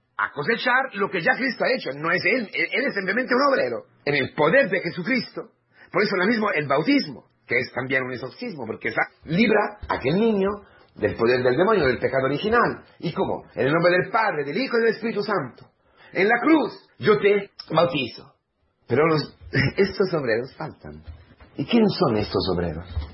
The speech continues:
¿Los curas? Bueno, sí, seguramente. ¿Los catequistas? Sí. Pero el Señor va a decir una cosa más grande.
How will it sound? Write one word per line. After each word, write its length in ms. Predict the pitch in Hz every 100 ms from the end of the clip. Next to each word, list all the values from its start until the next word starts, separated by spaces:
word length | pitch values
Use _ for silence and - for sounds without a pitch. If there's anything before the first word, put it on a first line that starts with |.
| - 90
¿Los 140 | 107
curas? 540 | 254 277 143 - - _ - _ _ -
Bueno, 240 | 92 -
sí, 360 | 120 - 82 - _ -
seguramente. 480 | 76 82 82 92 - - _ - - - -
¿Los 120 | - 113
catequistas? 720 | 170 185 269 247 - - - _ _ _ -
Sí. 360 | - 85 90 - - - - - -
Pero 120 | 165
el 60 | 175
Señor 180 | 160
va 60 | 143
a 40 |
decir 220 | 123 135 123
una 120 | 107
cosa 160 | 113 101
más 160 | 92
grande. 340 | 101 120 -